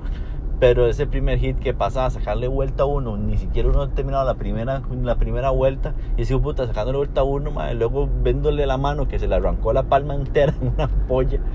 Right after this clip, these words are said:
No, hombre, era demasiado, mae. Luego también a, a Barrios, el mae dice que, que lo crucificaron ahí porque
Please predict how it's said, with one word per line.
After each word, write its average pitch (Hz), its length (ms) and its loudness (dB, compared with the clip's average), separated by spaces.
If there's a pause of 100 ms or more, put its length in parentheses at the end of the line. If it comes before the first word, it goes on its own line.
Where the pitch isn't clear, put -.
(320)
No, 143 100 4
hombre, 92 260 2
era 90 120 0
demasiado, 98 540 2
mae. 117 180 0 (440)
Luego 117 300 4
también 135 560 4 (120)
a, 98 300 4
a 98 200 4
Barrios, 170 580 6 (920)
el 92 100 0
mae 113 240 2
dice 135 280 2
que, 120 280 2
que 131 100 0
lo 95 160 0
crucificaron 110 760 2
ahí 117 180 2
porque 107 460 2